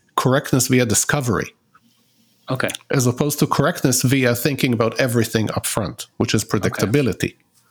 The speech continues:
Speaker 2: Right.
Speaker 1: Okay, so, um, I mentioned the four agile values. You have the waterfall values, just for contrast, right? The predictability, on time and on budget, standardization,
Speaker 2: Control, yeah.
Speaker 1: all of that.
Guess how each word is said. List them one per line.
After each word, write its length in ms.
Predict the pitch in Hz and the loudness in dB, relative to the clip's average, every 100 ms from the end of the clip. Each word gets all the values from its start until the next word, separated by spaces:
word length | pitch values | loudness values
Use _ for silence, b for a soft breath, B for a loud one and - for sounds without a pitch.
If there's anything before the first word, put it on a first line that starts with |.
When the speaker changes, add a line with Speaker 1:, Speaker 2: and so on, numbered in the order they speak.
| - | -10
Speaker 2:
Right. 240 | 113 101 - | -8 -8 -12
Speaker 1:
Okay, 320 | - 123 143 135 | -6 -2 -2 0
so, 500 | 135 117 107 107 B B B - | 0 2 4 2 B B B -6
um, 640 | 107 104 98 98 101 104 - | -4 -2 0 0 -2 -4 -6
I 140 | 117 | -2
mentioned 360 | 117 127 143 110 | -2 0 0 0
the 60 | 113 | -2
four 220 | 117 113 | 0 0
agile 300 | 165 175 160 | 0 2 2
values. 440 | 147 143 127 113 | 4 4 4 2
You 120 | 127 117 | 2 2
have 160 | 101 | 2
the 80 | 151 | 2
waterfall 460 | 220 226 185 156 117 | 2 2 2 2 2
values, 400 | 113 104 92 90 | 0 2 0 2
just 180 | 110 - | 0 -2
for 120 | 123 | -4
contrast, 840 | - 196 202 - 123 98 - - | -2 -2 -2 0 2 2 0 -2
right? 200 | 127 120 | -2 -2
The 80 | 110 | -4
predictability, 1000 | - 127 131 - 135 170 165 139 117 98 | -2 0 0 -2 2 2 4 2 2 4
on 120 | 104 | 2
time 200 | 120 101 | 2 2
and 120 | 113 | 2
on 140 | 135 135 | 2 2
budget, 360 | 160 139 101 | 0 0 -2
standardization, 880 | - 117 123 113 107 113 117 - 90 | -2 -2 0 2 2 2 2 0 0
Speaker 2:
Control, 80 | 95 | -2
yeah. 220 | 110 98 - | -4 -4 0
Speaker 1:
all 100 | 110 | 0
of 80 | 110 | 0
that. 220 | 85 | -2